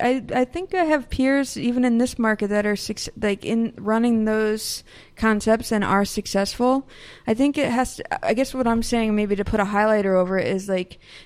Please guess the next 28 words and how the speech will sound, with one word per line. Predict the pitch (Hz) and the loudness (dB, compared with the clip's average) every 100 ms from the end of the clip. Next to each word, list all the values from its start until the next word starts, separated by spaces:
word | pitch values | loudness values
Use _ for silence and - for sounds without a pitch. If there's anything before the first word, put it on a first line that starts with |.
| - | -8
you | 202 226 247 247 | -2 2 2 2
are | 214 214 | 2 0
kind | 214 220 208 | 0 -4 -2
of | |
the | 190 | -2
founder | 185 214 214 226 240 | -2 0 2 4 2
and | 233 | 0
the | 180 | -2
creator | - 190 180 202 220 240 | -6 -4 0 2 2 2
of | 208 185 | 0 -4
this | 180 - | -8 -6
organization, | 190 202 196 185 196 214 - 247 240 220 - | -4 -2 -2 2 2 2 0 0 0 0 -2
this | 190 190 - | -8 -10 -6
restaurant | 202 202 - 247 240 233 | 0 0 0 -2 0 -2
that | 170 | -4
takes | 202 190 - | -4 -4 -4
its | 208 - | -2 -2
own | 196 196 | -2 -2
identity, | 180 180 196 214 233 254 | -2 0 0 0 2 2
and | 208 | 2
you | 247 | 2
have | 285 247 | 0 0
to | |
be | 220 | 2
a | 196 | 2
match | 175 180 185 202 - - | 2 -2 0 0 -2 0
to | 277 285 | 4 6
it. | 302 | 4